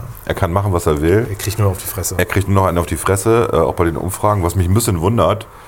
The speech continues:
Speaker 1: Ähm,
Speaker 2: Ja,
Speaker 1: weil
Speaker 2: bei den Umfragen wird's ja leicht besser, ne?
Speaker 1: weil er eigentlich,
Speaker 2: Leicht.
Speaker 1: ja, ich, ich finde, er performt jetzt nicht so schlecht. Ähm, aber er ist das, glaub ich, auch nicht gew-, da, doch, er ist es au-,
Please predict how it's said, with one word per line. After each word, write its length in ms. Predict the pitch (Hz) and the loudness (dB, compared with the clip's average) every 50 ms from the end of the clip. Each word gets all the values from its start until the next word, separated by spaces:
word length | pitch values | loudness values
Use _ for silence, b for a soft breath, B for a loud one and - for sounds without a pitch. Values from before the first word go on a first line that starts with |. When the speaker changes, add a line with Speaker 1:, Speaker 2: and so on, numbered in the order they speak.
| B B B B B B B - - | B B B B B B B -6 0
Speaker 1:
Ähm, 380 | 73 82 82 80 82 80 80 78 | 2 2 2 2 0 -4 -2 0
Speaker 2:
Ja, 60 | 110 87 | 0 0
Speaker 1:
weil 40 | |
Speaker 2:
bei 60 | - 120 | 2 2
den 80 | 120 135 | 0 -2
Umfragen 260 | 147 - 147 127 117 | -2 -2 -2 -2 -2
wird's 140 | 113 107 - | -2 -2 0
ja 80 | 110 | -2
leicht 260 | 98 95 101 92 - | 0 0 -2 -2 -4
besser, 280 | - 98 92 - - - 92 101 | -8 -10 -10 -10 -10 -10 -8 -8
ne? 100 | 127 160 170 - - - - - | -8 -8 -10 -14 -20 -20 -4 -2
Speaker 1:
weil 100 | 87 90 | 2 2
er 120 | 92 82 | 2 2
eigentlich, 260 | 80 98 104 95 90 | 2 0 0 -2 -2
Speaker 2:
Leicht. 100 | 85 87 | 0 2
Speaker 1:
ja, 200 | 95 98 107 - - | 2 2 2 0 -2
ich, 160 | 80 - - - | -6 -8 -8 -8
ich 120 | - 82 - | -8 -6 -2
finde, 280 | - 113 110 104 98 | -2 -2 2 2 2
er 80 | 80 87 | 2 2
performt 480 | - - 101 85 - - 104 101 - 92 | 0 0 -4 -4 0 0 -2 0 0 -4
jetzt 120 | 85 - | -4 -2
nicht 220 | 92 95 98 - | -2 -2 -2 -2
so 220 | - 87 95 107 107 | 0 0 0 0 0
schlecht. 500 | - - 71 71 78 - - - - - - - - - - - - - | -2 0 0 2 2 0 -2 -6 -12 -16 -18 -18 -20 -20 -20 -20 -10 -4
Ähm, 400 | - 76 78 73 71 73 73 71 65 - - - - - - - - - - - - B B B B B B B B - | -2 0 0 0 -2 -6 -6 -8 -12 -18 -20 -20 -20 -20 -20 -20 -20 -20 -20 -20 -20 B B B B B B B B -4
aber 120 | - 85 87 | -2 0 0
er 40 | |
ist 120 | 87 90 - | 0 -2 -4
das, 80 | 95 | -2
glaub 120 | - 98 90 | -2 -2 0
ich, 80 | 90 | 0
auch 100 | 95 - | -2 -2
nicht 200 | 85 92 95 - | 0 -2 -2 -2
gew-, 100 | - 98 82 73 87 - | -2 -4 -4 -4 -8 -8
da, 180 | - - 110 110 | 0 0 0 0
doch, 180 | - - 104 - | 0 -2 -4 -2
er 80 | 123 | -2
ist 160 | 87 - - | -2 -4 -4
es 100 | 135 123 131 | -4 -4 -4
au-, 120 | 110 90 | -4 -4